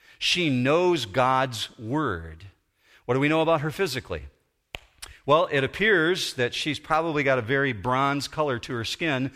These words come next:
because she lives in the Middle East. And she's probably got long black hair like most of the Jewish girls did at that time. Probably dark black eyes also, which would really enhance her bright, youthful white smile. So this young woman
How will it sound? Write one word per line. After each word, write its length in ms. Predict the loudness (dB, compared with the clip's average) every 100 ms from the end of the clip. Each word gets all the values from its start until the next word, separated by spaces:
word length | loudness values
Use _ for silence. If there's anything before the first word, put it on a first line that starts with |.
| -14 -8
because 240 | -4 -2
she 200 | -2 -2
lives 220 | -2 -2
in 60 | -2
the 60 |
Middle 260 | 0 0 0
East. 420 | -2 -4 -10 -12 -20 _ _ _ _ -2
And 400 | 2 2 0 -6
she's 340 | -8 -6 -2
probably 220 | -2 2
got 200 | 2 2
long 260 | 2 2 2
black 300 | 2 2 2
hair 180 | 2 2
like 180 | 2
most 280 | 0 -4 -4
of 60 | -8
the 60 |
Jewish 300 | -6 -4 -4
girls 300 | -2 -2 -2
did 100 | -4
at 120 | -4 -2
that 180 | -2
time. 320 | -2 -4 -4 -10 -20 _
Probably 420 | 0 2 4 0
dark 500 | 0 -2 0 2 0
black 300 | 0 2 2
eyes 380 | 0 2 0 -2
also, 500 | -4 -4 -6 -8 -10 _ _ -20 _ -6
which 280 | -4 -4
would 300 | -4 -6 -4
really 300 | -2 2 2
enhance 460 | 2 0 0 -2 -2
her 120 | -4
bright, 380 | -2 2 2 2
youthful 480 | -4 -4 -4 -4 0
white 240 | 0 0
smile. 640 | -4 -2 0 0 0 -4 -8 _ _ _ -20 _ _
So 200 | -4 -2
this 240 | 0 0 2
young 320 | 2 4 4
woman 360 | 2 2 0